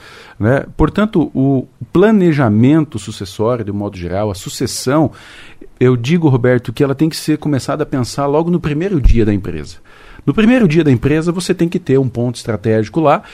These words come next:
que é pensar essa empresa, qual é a finalidade dela, se ela vai ser vendida, se ela vai ser transmitida aos sucessores, se ela vai fazer parte de um acervo patrimonial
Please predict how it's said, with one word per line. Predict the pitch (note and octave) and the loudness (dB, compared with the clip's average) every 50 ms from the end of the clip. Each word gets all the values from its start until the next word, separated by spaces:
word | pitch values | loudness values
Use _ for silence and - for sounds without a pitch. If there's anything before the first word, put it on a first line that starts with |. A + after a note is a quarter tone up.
| - - - - | -20 -20 -14 -6
que | - F#3 | 0 0
é | D#3 D#3 | 0 2
pensar | D#3 - G#3+ G#3 F#3 - - E3+ D#3+ F#3+ A#3+ - _ _ _ _ - | 2 0 -2 -2 -2 -2 -2 0 0 0 -2 -6 _ _ _ _ -6
essa | D3 C3+ - F#3+ | -4 -2 -2 -2
empresa, | F#3+ D3 - C#3 D3+ E3 E3+ F#3 | -2 0 0 0 0 0 -2 -2
qual | F3+ - G3 G#3 | 0 0 2 2
é | G3+ G#3 | 2 2
a | A3 | 0
finalidade | - - A3 G#3 G3+ G#3 G3+ D3 C#3 D3 D#3 D#3 | -2 -2 -2 -2 -2 0 0 0 0 0 0 2
dela, | C3+ A2+ A2+ G#2+ F2 F2 | 2 2 2 2 0 -4
se | - - | -4 -2
ela | A2 A2+ G#2+ | 0 0 0
vai | A2 G#2 | 0 0
ser | F#2 - - G2+ | -2 -2 -2 -2
vendida, | F#2+ G2 D3+ F3+ C#3+ A2 A#2+ B2 A#2+ A#2+ A#2+ B2 A#2+ - - - - - - | 0 2 2 2 2 2 0 0 0 2 0 0 0 -2 -8 -16 -20 -20 -20
se | - - - | -10 -4 0
ela | A#2 G#2+ G#2+ G#2+ | 0 2 2 2
vai | G2 A2 G#2 | 2 0 0
ser | F#2 - - A2 G2 | -2 0 0 -2 0
transmitida | G2 D3+ C#3+ D3 C#3 D3+ C#3 A#2+ - - - E3 F#3 F#3 D3 A#2+ A2+ | 0 0 0 2 2 0 -4 -4 -6 -6 -2 0 2 2 2 4 4
aos | G#2 G2+ G2+ F#2+ - | 4 4 2 0 0
sucessores, | - A2 - - A2 - - - A#2+ B2 B2 B2 A#2+ A2+ - - - - - - | -4 -4 -2 -4 -6 -4 0 2 4 4 4 2 0 -4 -10 -12 -18 -20 -20 -16
se | - - C3+ | -6 -2 0
ela | B2 B2+ | 0 2
vai | B2+ C3+ B2+ | 2 0 -2
fazer | - - - - - C#3 A#2+ G2+ A2+ D3+ D#3 | -2 -8 -10 -4 -2 0 0 0 0 -4 -2
parte | - - C3 C#3 D#3+ E3 D#3+ - - | -2 0 0 0 2 0 0 -2 -4
de | B2 A#2+ | -4 -4
um | A#2+ A#2+ | -4 -4
acervo | A2+ F#2 - - - B2+ C#3+ D3+ D3 B2 A#2+ | -6 -6 -6 -4 0 2 2 2 2 0 -2
patrimonial | A2+ - G#2+ G#2+ - A#2 A2+ A2 G#2+ G#2+ A2 A#2 A#2+ A2+ | -6 -6 -6 -6 -4 -4 -2 0 0 2 2 2 0 0